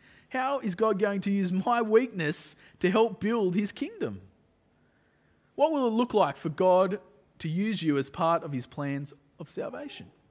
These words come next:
Who will he bring into his kingdom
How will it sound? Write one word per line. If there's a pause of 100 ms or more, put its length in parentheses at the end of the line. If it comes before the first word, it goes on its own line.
(1400)
Who
will
he
bring
into (720)
his
kingdom